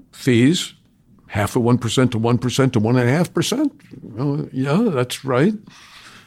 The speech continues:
Add that up, that's somewhere around two percent has to be recovered just to keep up with the market. So two percent of eight percent is twenty-five percent.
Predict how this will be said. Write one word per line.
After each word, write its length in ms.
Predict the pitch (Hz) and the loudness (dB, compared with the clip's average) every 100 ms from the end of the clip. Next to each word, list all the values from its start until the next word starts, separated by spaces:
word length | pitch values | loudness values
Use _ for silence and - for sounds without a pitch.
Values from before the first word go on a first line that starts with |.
| _ _ _ | _ _ _
Add 200 | - 147 | -2 -2
that 180 | 156 151 | 2 2
up, 160 | 214 226 | 2 2
that's 420 | 160 - - - - - - | 0 -2 -6 -12 -20 -20 -18
somewhere 360 | - 185 214 143 | -6 0 2 4
around 360 | 127 131 113 | 4 4 2
two 160 | - 214 | 0 0
percent 600 | - 135 - 170 147 - | 2 0 2 2 2 2
has 220 | 127 147 | 0 0
to 140 | - 123 | 0 -4
be 300 | 104 117 107 | 0 0 0
recovered 720 | 113 98 - 226 98 90 101 - _ _ _ _ - _ _ - | -4 -6 0 0 0 -6 -10 -18 _ _ _ _ -20 _ _ -2
just 180 | 165 - | 0 0
to 60 | |
keep 260 | - 156 - | 0 0 0
up 140 | 220 | 0
with 100 | 151 | 0
the 80 | 107 | -2
market. 360 | 92 82 - - - | -4 -8 -10 -20 -16
So 280 | - 120 107 - | -6 -4 -4 -8
two 120 | - 214 | -2 -2
percent 560 | - 131 - 143 143 | 0 -2 0 0 0
of 440 | 123 117 117 104 - _ _ | -2 -2 -2 -6 -16 _ _
eight 220 | 165 196 - | 0 0 0
percent 320 | - 123 117 | -2 0 0
is 100 | 104 | 0
twenty-five 640 | - - 120 - 147 131 | -4 0 0 0 -2 -2
percent. 460 | 117 104 98 92 | -4 -6 -8 -10